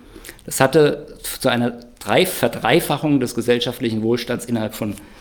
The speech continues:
dieser nur fünfundzwanzig Jahre geführt. Ähm, seitdem ist die, ist die, äh, Arbeitsproduktivität in Wellenbewegungen rückläufig. Im Zeitraum zweitausendfünf bis zweitausendvierzehn, also rund um die Finanzkrise,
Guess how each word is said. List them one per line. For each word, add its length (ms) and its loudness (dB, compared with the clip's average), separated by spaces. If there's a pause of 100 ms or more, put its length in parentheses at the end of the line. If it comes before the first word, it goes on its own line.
(140)
dieser 200 2
nur 100 4
fünfundzwanzig 600 2
Jahre 260 -2
geführt. 480 -12 (1400)
Ähm, 460 8 (100)
seitdem 480 6
ist 180 -2
die, 60 4 (240)
ist 320 -2
die, 200 2
äh, 280 -4 (480)
Arbeitsproduktivität 840 2
in 140 -4
Wellenbewegungen 840 2
rückläufig. 760 0
Im 120 -4
Zeitraum 500 -2
zweitausendfünf 800 -4
bis 180 -6
zweitausendvierzehn, 800 -2
also 180 -2
rund 180 -2
um 80 0
die 80 -2
Finanzkrise, 760 2